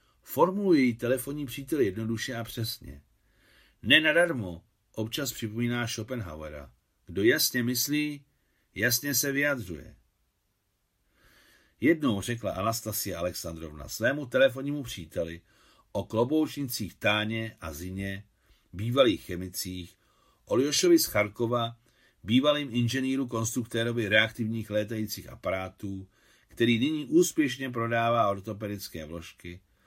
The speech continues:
o zasloužilém geologovi S S S R tetě Lině, která říká: „Současným chytrým klukům jsme pootevřeli tolik nalezišť,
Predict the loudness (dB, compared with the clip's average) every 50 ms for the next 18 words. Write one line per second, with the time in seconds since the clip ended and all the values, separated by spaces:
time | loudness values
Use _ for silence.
0 | _ _ _ _ _ _ _ -4 0 0 2 2 2 4 6 4 4 4 4 2
1 | 2 2 2 4 4 6 6 4 2 0 0 0 2 2 0 0 0 -2 -4 -6
2 | -4 -4 -2 0 0 0 0 -2 -4 -6 -6 -6 -6 -6 -4 -6 -6 -6 -8 -8
3 | -10 -12 _ _ _ _ _ _ _ _ _ _ 0 2 4 6 6 4 4 0
4 | -2 -4 2 4 4 4 4 2 -2 -8 _ _ _ _ _ _ _ _ _ _
5 | _ 4 8 8 8 8 6 2 0 0 2 2 0 0 0 -4 -2 2 6 6
6 | 6 8 8 6 6 6 2 -2 -4 -2 -4 -6 -8 -6 -6 -4 -2 2 4 4
7 | 4 4 2 0 2 4 2 2 2 4 4 6 6 6 4 2 -2 -2 0 0
8 | -2 -2 -4 -4 -6 -6 -8 -12 -18 -20 -20